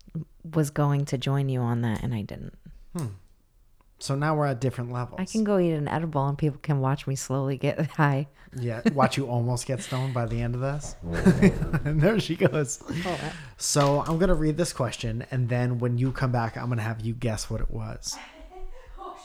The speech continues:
Speaker 3: shit. <laughs>
Speaker 2: Somebody just scared the, <laughs> somebody just scared the shit out of Zoya, and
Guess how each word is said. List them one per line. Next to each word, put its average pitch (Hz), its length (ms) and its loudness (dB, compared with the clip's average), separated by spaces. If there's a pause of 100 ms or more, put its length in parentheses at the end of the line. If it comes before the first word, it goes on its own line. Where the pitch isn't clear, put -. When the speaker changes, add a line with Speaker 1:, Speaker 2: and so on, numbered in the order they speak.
(120)
Speaker 3:
shit. 349 100 -20 (880)
<laughs> 427 80 -20 (1900)
Speaker 2:
Somebody 135 340 0
just 131 200 -2
scared - 200 2 (240)
the, 165 260 4
<laughs> - 0 -
somebody 156 340 0
just 135 160 -2
scared 127 280 0
the 120 220 0 (400)
shit 156 280 2
out 127 120 0
of 123 100 2
Zoya, 180 600 2 (120)
and 131 640 0